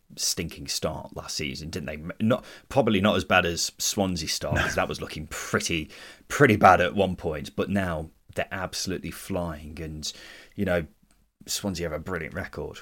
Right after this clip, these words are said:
Speaker 1: with their managerial appointments in recent years. We were talking about that quite a lot a few weeks ago, and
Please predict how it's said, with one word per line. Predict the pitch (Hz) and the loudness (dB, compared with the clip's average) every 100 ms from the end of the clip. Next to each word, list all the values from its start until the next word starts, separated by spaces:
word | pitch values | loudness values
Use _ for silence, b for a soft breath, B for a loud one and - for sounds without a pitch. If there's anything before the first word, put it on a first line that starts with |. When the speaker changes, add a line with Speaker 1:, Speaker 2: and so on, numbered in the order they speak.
| - | -14
Speaker 1:
with | - 80 - | -10 -8 -6
their | 76 76 | -6 -6
managerial | 95 87 82 85 76 73 | -6 -6 -6 -6 -6 -8
appointments | - 80 67 - | -8 -8 -6 -8
in | 78 | -8
recent | 78 78 - | -10 -10 -10
years. | 71 73 | -10 -8
We | 85 | -8
were | |
talking | 78 87 - | -8 -10 -8
about | 76 - | -10 -8
that | 71 | -8
quite | 80 78 | -8 -6
a | 95 | -6
lot | - | -6
a | |
few | - 80 | -8 -6
weeks | 95 - - | -4 -4 -6
ago, | 76 58 | -8 -10
and | 76 73 | -10 -12